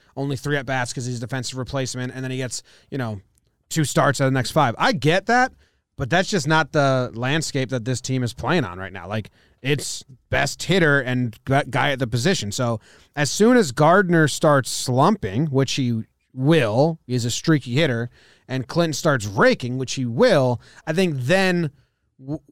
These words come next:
then we'll, it'll be very telling that, okay, it's not just they're fucking over Clint,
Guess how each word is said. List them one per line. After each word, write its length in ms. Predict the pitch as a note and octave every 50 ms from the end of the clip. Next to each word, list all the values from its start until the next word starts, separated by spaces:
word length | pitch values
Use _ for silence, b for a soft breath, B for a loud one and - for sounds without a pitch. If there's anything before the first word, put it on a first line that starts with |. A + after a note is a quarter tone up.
| _ _
then 500 | C#3 B2 C3+ F3 F#3 G3+ G#3 G#3+ G3+ F3+
we'll, 160 | F3+ F3+ - -
it'll 180 | E3+ D#3+ D#3
be 140 | C#3 D3+ D3
very 460 | C3 A#2+ D3+ D3+ D3 D3+ C#3+ C3+ B2 - _ _ -
telling 720 | - - - F3 E3+ D#3 C#3+ C3+ B2 A#2 A2+ A2+ A2 G2+ - _ _ _ _ _ _ _ _ _ _ _ _ _ _ _ _
that, 320 | B2+ C#3+ D3+ D3 C#3 C#3+
okay, 280 | F3 F#3+ - G3 F#3+ E3+
it's 160 | - - -
not 260 | D#3+ D#3+ E3+ F3 -
just 320 | - - D#3 C#3+ A#2+ -
they're 140 | - C#3+ B2
fucking 340 | - - D3 C3+ - D3 C3
over 200 | C3 B2 A#2 G#2+
Clint, 500 | - - - E3 D#3+ D3+ C#3+ C#3 A#2+ _